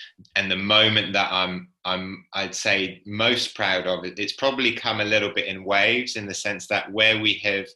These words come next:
hit a little bit of a moment of high stress, we, that's when we really pulled together as a community and came through it stronger as a result.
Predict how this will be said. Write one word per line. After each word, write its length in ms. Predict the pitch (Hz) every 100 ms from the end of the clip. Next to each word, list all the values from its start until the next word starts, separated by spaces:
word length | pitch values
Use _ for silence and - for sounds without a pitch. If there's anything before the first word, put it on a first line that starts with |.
| _ _ _ _ -
hit 580 | - 127 120 - - - _ 101
a 80 |
little 320 | 98 107 104 92
bit 260 | 107 101
of 140 | 98 95
a 100 | 95
moment 580 | 98 98 98 95 90
of 240 | 95 90 - - - _
high 300 | - 113 107
stress, 720 | - - 110 123 - - - _ _
we, 320 | 101 107 87 -
that's 280 | 113 113 -
when 120 | 107
we 60 | 104
really 300 | 101 104 101
pulled 300 | - 107 95
together 340 | 95 98 92
as 100 | 90
a 60 | 90
community 720 | - 98 98 - 110 107 110 _ -
and 140 | 98
came 260 | - 98 87
through 280 | - 98
it 120 | 92 92
stronger 420 | - 90 87 85
as 140 | 80
a 80 | 82
result. 420 | 82 82 78 73